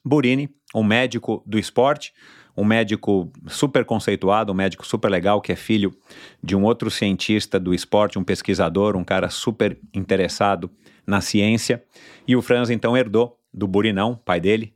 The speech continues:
né? Franz Burini, o pai dele é Homero Burini, conhecido como Burinão. O pai dele, o Franz herdou, então, do pai dele esse espírito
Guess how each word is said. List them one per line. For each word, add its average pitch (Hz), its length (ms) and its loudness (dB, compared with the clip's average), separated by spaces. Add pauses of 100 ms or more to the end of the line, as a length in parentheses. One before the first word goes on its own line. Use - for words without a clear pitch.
né? 101 160 -2
Franz 101 320 -2
Burini, 104 400 2
o 95 40 -2
pai 90 160 -2
dele 92 180 0
é 90 40 2
Homero 87 320 0
Burini, 90 460 -2
conhecido 90 400 -4
como 87 220 -2
Burinão. 101 440 0 (680)
O 98 180 0
pai 107 180 2
dele, 101 460 0
o 92 200 2
Franz 101 360 0
herdou, 101 300 2
então, 95 240 0
do 92 120 0
pai 92 180 -2
dele 95 320 0 (300)
esse 95 320 -4 (220)
espírito 120 540 0